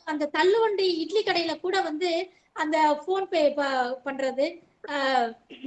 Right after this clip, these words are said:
அடுத்து இந்த Google Pay பண்றது, இது எல்லாமே இருக்குது.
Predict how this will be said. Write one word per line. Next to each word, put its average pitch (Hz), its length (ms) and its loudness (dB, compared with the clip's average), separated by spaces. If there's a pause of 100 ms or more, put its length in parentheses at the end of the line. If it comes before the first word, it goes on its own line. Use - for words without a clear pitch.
(800)
அடுத்து 349 220 -8
இந்த 294 220 -4
Google 381 260 4
Pay 294 180 2
பண்றது, 247 520 -4 (220)
இது 320 220 2
எல்லாமே 381 460 2
இருக்குது. 359 300 -2